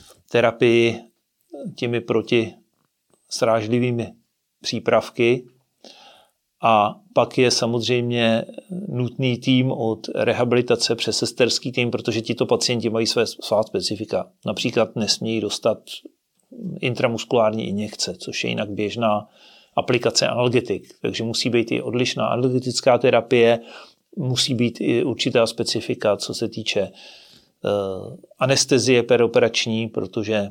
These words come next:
není možná tolik oblíbená nebo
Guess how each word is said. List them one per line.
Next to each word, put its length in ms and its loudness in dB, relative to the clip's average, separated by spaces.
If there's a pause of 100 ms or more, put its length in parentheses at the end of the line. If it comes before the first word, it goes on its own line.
není 260 -4
možná 640 -2 (600)
tolik 320 0
oblíbená 760 0
nebo 380 -2